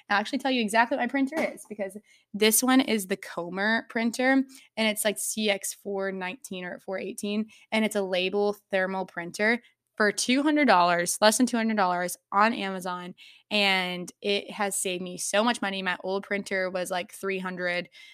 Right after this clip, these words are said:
or something, and I had to buy a paper for it, and it was just a pain. But actually with this Comer one, and this is not an ad, I'm literally <laughs> just giving you this information for free 'cause I love y'all.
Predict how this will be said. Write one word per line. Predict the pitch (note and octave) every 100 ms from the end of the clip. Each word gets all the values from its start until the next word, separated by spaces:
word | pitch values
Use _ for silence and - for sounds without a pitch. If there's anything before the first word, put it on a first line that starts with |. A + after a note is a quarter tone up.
| _
or | G3+ F#3
something, | - F3+ E3 F3+ F3+ F#3
and | F#3+ F3+ F3
I | F3+
had | F#3
to | F3+
buy | F3+ F3
a |
paper | F3 F3+ F3+
for | - F#3
it, | F3+ E3+
and | F3+
it |
was | E3+
just | F3
a |
pain. | - F3 F3
But | F#3+ F#3+
actually | F#3 F#3+ -
with | A3 G3+
this | F#3+
Comer | - F3+ E3+ G3 G#3+
one, | A3+ A#3
and | -
this | B3+
is | D4+
not | C4+ A#3+
an | G#3+
ad, | F3+ -
I'm | G3+
literally | B3+ D4
<laughs> | G#3+
just | A#3+
giving | D4 C#4
you | C4
this | B3+ D4 C#4+
information | A#3 A3+ A3+ G3 A3 G#3+
for | G#3+ G3
free | G#3 F#3
'cause | G3
I | F#3
love | F#3 A3+
y'all. | F#3 D#3+